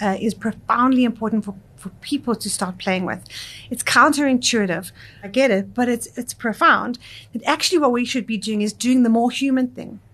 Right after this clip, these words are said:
So Yuval Harari, in his latest article, writes about the thing that i-, if you want to equip your child for the future, from the time they can speak, right, from the time that they've got language, you should start imbuing them with two things: critical capability, critical reasoning,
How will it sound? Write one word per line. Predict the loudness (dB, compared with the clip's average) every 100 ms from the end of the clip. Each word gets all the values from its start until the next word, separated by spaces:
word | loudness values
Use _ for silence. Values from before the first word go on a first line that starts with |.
| -20 -20 -10
So | -2 2 2
Yuval | 2 4 6 8
Harari, | 6 4 2
in | 0 0
his | 0 2
latest | 2 2 0
article, | 0 -2 -2 -6 2
writes | 4 2 -2
about | -4 -2 -2
the | -6
thing | -6 -6
that | -8 -10 -8
i-, | -2
if | -2 0
you | 0
want | 2 0 -2
to | -6
equip | -6 -8 -6
your | -8 -8
child | -8 -8 -8 -10
for | -8 -8
the | -6
future, | -6 -8 -6 -8 0
from | 2 4
the |
time | 6 8 8
they | 6
can | 4 0
speak, | 0 -6 -8 -14 0
right, | 0 2
from | -4
the | -4
time | -4 0 0
that | 0 0
they've | 0
got | 0 0
language, | 2 2 0 -6 -8 -14 -18 -18 -2
you | 0
should | 2 0 0
start | 0 4 6 6
imbuing | 2 2 0 2
them | 2
with | 2 0
two | -4 -4
things: | -6 -10 -12 -4
critical | 0 0 0 -6 -6
capability, | -8 -8 -6 -6 -6 -8
critical | -6 -4 -4 -4 -4
reasoning, | -4 -2 0 0